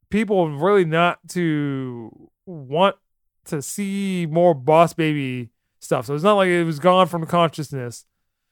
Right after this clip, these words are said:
Oh, look, they made another Boss Baby. It's kinda like, all right, well, we made Cloudy, Cloudy with a Chance of Meatballs and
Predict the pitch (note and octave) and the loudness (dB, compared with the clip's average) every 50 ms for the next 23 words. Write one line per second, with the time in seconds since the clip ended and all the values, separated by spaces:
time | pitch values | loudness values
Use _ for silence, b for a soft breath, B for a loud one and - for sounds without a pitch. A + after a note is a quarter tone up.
0 | _ _ _ _ _ - - _ - A3+ B3 A#3+ A3 A3+ A#3+ G#3+ F#3+ F#3+ F#3 G3+ | _ _ _ _ _ -20 -10 _ 4 6 8 10 10 10 8 8 6 4 2 2
1 | G3+ G3+ G#3 G3+ F#3+ E3 F#3+ F#3+ F#3+ F3+ - E3 B2 A2 A#2 C3 C3+ - G#3+ G#3+ | 2 2 2 0 2 6 6 6 6 6 4 0 -6 -6 -8 -8 -4 -2 0 2
2 | G#3 G#3 G3 E3+ - _ _ _ _ - G3+ G3+ G3 F#3 F3+ F#3 F3 F#3 F3+ F3 | 4 4 2 2 0 _ _ _ _ 0 4 6 6 6 6 4 4 2 2 2
3 | F3+ F#3+ F#3+ F3+ - - G3 G3+ G3+ G3 F3+ F3 F3 E3+ D3+ _ _ _ _ _ | 2 2 0 0 0 2 2 4 4 4 2 0 0 -2 -4 _ _ _ _ _
4 | _ _ - - F#3+ G3 G3 G3 F#3 F3+ E3+ D#3 - F#3+ F#3+ E3+ C#3+ D#3 F3 F3 | _ _ 0 4 4 4 6 4 2 0 0 -2 -2 -2 -2 -2 -2 -4 -6 -4
5 | D3+ - E3 D#3 D3 D3 D3+ C#3+ D3 D#3 D3 C#3+ C#3 C3+ C3 | 0 0 2 2 4 2 0 -2 -4 -8 -8 -8 -8 -10 -12